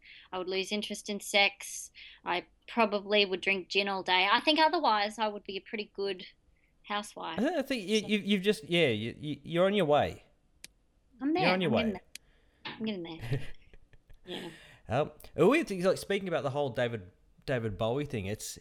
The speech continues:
Speaker 2: it, like, there's been such a string of, like, music legends just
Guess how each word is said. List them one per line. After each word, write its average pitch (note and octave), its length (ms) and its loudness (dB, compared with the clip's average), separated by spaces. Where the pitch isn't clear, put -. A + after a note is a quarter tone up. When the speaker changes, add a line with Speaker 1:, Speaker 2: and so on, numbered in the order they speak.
Speaker 2:
it, D3 220 -4
like, D3+ 180 2
there's D#3+ 160 -2
been F3+ 240 0
such G3+ 320 -2
a C#3+ 60 0
string D3+ 500 -2
of, A2+ 400 2
like, B2+ 260 -4
music D3 360 2
legends B2 480 2
just B2 220 -6